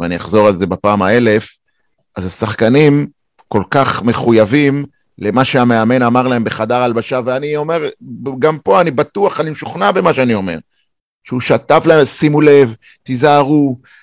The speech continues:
אל, אל, אל, אל תתלהבו, אל תפקיר לי עמדות", ס-, סתם סיטואציה. אני אומר לכם שוב, ולא הייתי בחדר הלבשה, גם לא הייתי בנתניה, לשמחתי. בשתי דקות האחרונות של סוף המחצית הראשונה,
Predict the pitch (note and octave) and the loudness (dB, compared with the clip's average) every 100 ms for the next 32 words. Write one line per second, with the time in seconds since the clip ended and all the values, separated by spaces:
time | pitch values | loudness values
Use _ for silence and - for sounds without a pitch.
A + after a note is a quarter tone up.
0 | - - C#3 B2 A#2+ - C#3+ - E3 - | -10 -4 -2 -2 -2 -2 -2 0 -2 -2
1 | D#3+ - E3+ - E3+ D#3 D3+ D#3 D3 B2+ | -4 -2 -8 0 2 2 0 -2 -2 -6
2 | _ - D3 - F#3 - F#3 F3 E3+ E3 | _ -8 -6 -2 -4 -2 0 2 2 0
3 | C#3+ E3+ E3 D#3 D3 _ _ - - - | 2 2 4 2 0 _ _ -20 -20 -20
4 | - A#3+ A#3+ F3 G#3 - G3 G#3 F#3 C#3+ | -2 0 0 -2 -6 -4 0 0 0 -4
5 | B2+ F#2 _ - D3 F3 F#3+ F3+ - E3 | -6 -6 _ -12 -4 -2 -2 -4 -4 -6
6 | C3 F3 B2+ C3 C#3+ E3 E3 D3 D3 D3+ | -2 -2 2 2 4 4 4 -2 -4 -2
7 | D3+ C#3+ F3 C3+ C3 C#3 C3+ A#2+ B2 A#2 | -2 -2 -4 -2 0 -2 -2 -6 -6 -6
8 | A#2 G#2 F#2 F#2 F#2+ - F2+ G2 - E2+ | -6 -6 -6 -6 -8 -10 -8 -8 -6 -8
9 | - _ _ _ _ _ _ _ - G#2+ | -12 _ _ _ _ _ _ _ -4 -2
10 | - G3+ G3 F#3 F3+ E3+ D3+ E3 D#3+ C#3+ | 2 4 4 4 4 4 4 4 2 0
11 | D#3 C#3+ C#3 C3+ C3 D3 C3+ B2 B2 A#2+ | 0 0 0 0 -2 -2 -2 -2 -2 0
12 | A#2 | 0